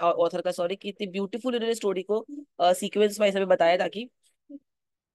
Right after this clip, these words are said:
आप उसको पूरा अच्छे से स्टडी कर पा रहे हो। So it demonstrates a rich and emotionally resonant narrative, ठीक है, tackling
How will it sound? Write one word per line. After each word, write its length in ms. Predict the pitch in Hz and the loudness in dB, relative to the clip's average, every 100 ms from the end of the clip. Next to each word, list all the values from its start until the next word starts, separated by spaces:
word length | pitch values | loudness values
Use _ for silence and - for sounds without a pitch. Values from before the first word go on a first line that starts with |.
| _ | _
आप 160 | 170 165 | -2 -2
उसको 160 | - | -6
पूरा 220 | 190 196 190 | 0 4 4
अच्छे 180 | 180 | 0
से 80 | 208 | -10
स्टडी 240 | - 180 170 | -4 -4 0
कर 140 | 175 | -2
पा 140 | - | -2
रहे 100 | 139 | -10
हो। 60 | 131 _ _ - | -12 _ _ -2
So 160 | 214 | 0
it 120 | 214 202 | 2 2
demonstrates 580 | 202 196 - 226 220 | 2 0 -2 -2 0
a 140 | 202 180 | -2 0
rich 240 | 214 220 - | -2 -4 -4
and 200 | 196 196 202 | -2 -2 -2
emotionally 800 | 190 196 190 208 214 226 - 160 | -2 -2 -2 -4 -4 -4 -8 0
resonant 440 | 190 175 202 226 226 - | 0 2 -2 -2 -4 -4
narrative, 400 | 180 165 160 151 - _ _ _ _ - | -2 -2 -4 -6 -6 _ _ _ _ -16
ठीक 120 | - | -8
है, 120 | 214 226 _ _ - | -6 -8 _ _ -2
tackling 380 | 190 190 220 | -2 0 -4